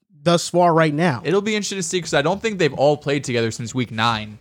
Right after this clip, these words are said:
Speaker 2: So I do wanna see a little bit, how does Julio look as the wide receiver two with A J Brown and Derrick Henry? And, you know, the, I really don't think defenses are that, you know, worried about Julio at this point in his career, but I am interested to see what his role is and how he could thrive being the wide receiver
Speaker 1: But,
Speaker 2: two and
Speaker 1: but
Speaker 2: not
Speaker 1: the
Speaker 2: the focal
Speaker 1: thing about
Speaker 2: point.
Speaker 1: that is that when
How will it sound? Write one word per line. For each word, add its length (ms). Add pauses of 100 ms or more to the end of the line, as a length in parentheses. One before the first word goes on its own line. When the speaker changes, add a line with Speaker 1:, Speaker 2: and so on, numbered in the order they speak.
(160)
Speaker 2:
So 180
I 160
do 260
wanna 220
see 160
a 60
little 240
bit, 320
how 180
does 160
Julio 240
look 240
as 220
the 80
wide 180
receiver 320
two 480
with 300
A 160
J 180
Brown 320
and 180
Derrick 240
Henry? 300
And, 260
you 80
know, 160
the, 140 (300)
I 60
really 200
don't 240
think 160
defenses 720 (400)
are 160
that, 600
you 120
know, 140
worried 400
about 280
Julio 300
at 80
this 180
point 220
in 40
his 180
career, 280
but 160
I 120
am 240
interested 240
to 80
see 240
what 280
his 200
role 220
is 180
and 80
how 160
he 80
could 160
thrive 400
being 180
the 80
wide 200
receiver 220
Speaker 1:
But, 80
Speaker 2:
two 100
and 40
Speaker 1:
but 60
Speaker 2:
not 80
Speaker 1:
the 80
Speaker 2:
the 20
focal 140
Speaker 1:
thing 120
about 340
Speaker 2:
point. 80
Speaker 1:
that 200
is 160
that 260
when 360